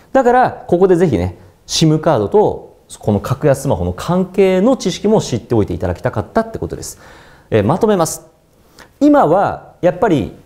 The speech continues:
ね、いろんな、まあ、デメリットがあるので、まあ、特に初心者の方は、格安スマホをお勧めしないです。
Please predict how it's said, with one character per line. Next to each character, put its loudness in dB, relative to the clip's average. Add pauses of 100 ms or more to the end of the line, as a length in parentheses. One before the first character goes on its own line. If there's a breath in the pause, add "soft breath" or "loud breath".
(120)
ね、 -2
い 2
ろ 4
ん 2
な、 0
ま 2
あ、 0
デ 0
メ 0
リ 0
ッ -6
ト -2
が 2
あ 0
る -2
の -2
で、 0 (300 loud breath)
ま -2
あ、 -6
特 0
に 2
初 0
心 -2
者 -2
の -2
方 -2
は、 -2
格 -2
安 -2
ス -2
マ -2
ホ -6
を -4
お -4
勧 -8
め -2
し -6
な 2
い 2
で -6
す。 -14